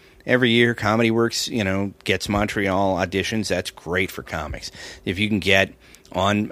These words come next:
you know, if you can get every year, you'll probably end up doing one if you're good. And eventually maybe you'll get New Faces, or maybe you'll get, you know, a spot on, on, on the biggest comedy festival. We don't have that up here,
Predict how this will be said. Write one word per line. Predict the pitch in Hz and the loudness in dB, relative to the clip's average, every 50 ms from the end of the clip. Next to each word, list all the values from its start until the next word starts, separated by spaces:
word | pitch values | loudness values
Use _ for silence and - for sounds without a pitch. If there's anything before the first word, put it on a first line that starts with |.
| - | -4
you | - 131 135 104 | -2 0 2 2
know, | 90 90 | 2 0
if | 90 - | 0 0
you | 127 110 | 0 0
can | 104 92 | 0 2
get | 82 - 101 104 104 - | 4 6 6 6 6 4
every | 117 113 131 135 | 2 2 4 4
year, | 131 147 170 135 | 6 6 6 6
you'll | 95 90 82 | 4 4 2
probably | - 104 92 92 90 90 | 2 2 2 2 2 0
end | 92 87 | -2 -2
up | 90 78 - | -4 -4 -2
doing | 92 92 101 117 120 92 78 | -2 0 2 2 2 0 -2
one | 78 80 92 117 | -4 -4 -2 -2
if | 117 - - | -2 -2 -2
you're | 98 92 85 | -4 -4 -4
good. | 87 87 95 135 160 - 98 120 156 156 - _ - - - - - - - - | 0 2 4 4 6 4 4 2 0 -4 -8 _ -20 -20 -20 -20 -20 -20 -12 -4
And | - 104 104 104 104 104 104 107 110 - - | 0 2 2 4 4 4 2 0 -2 -2 -4
eventually | - 90 95 98 104 - - 120 117 113 | -4 -2 0 0 0 0 0 2 2 2
maybe | 98 95 101 117 | 2 2 2 2
you'll | 120 127 123 110 | 2 2 2 2
get | - 101 110 131 - - | 4 2 2 2 2 -2
New | - 95 92 90 | -4 -4 -4 -6
Faces, | - - 95 87 85 80 - 78 85 90 | -6 -4 -4 -4 -4 -4 -6 -8 -8 -8
or | 85 82 | -8 -6
maybe | 85 87 87 90 | -6 -6 -4 -2
you'll | 90 92 92 90 | -2 -2 -2 -2
get, | - 95 92 90 90 85 - - - | -2 -2 0 0 0 -2 -4 -8 -10
you | - 90 | -8 -8
know, | 82 80 78 82 90 104 - - - - - - - - - - | -6 -6 -8 -8 -8 -10 -12 -14 -20 -20 -20 -20 -20 -20 -14 -10
a | - - | -6 -6
spot | - - - 101 104 101 95 | -4 0 2 2 4 2 2
on, | 90 87 87 87 92 - | 0 0 -2 -2 -4 -6
on, | - 87 87 87 87 95 - - 101 95 95 104 | -6 -6 -4 -4 -6 -6 -8 -8 -6 -4 -4 -4
on | 78 98 101 98 | -2 -2 -2 -4
the | 95 95 | -2 -2
biggest | 98 104 98 - - | -2 -2 -4 -4 -2
comedy | - 120 131 139 120 | 0 2 2 2 2
festival. | 90 - 87 82 - - 87 78 - - - - - - | 0 -2 -4 -6 -6 -8 -10 -10 -10 -12 -18 -20 -2 2
We | 113 127 | 6 6
don't | 139 127 | 6 6
have | 117 131 139 127 | 6 6 4 6
that | 95 80 | 4 2
up | 80 - | 0 -2
here, | - 80 71 76 - | -6 -8 -10 -10 -12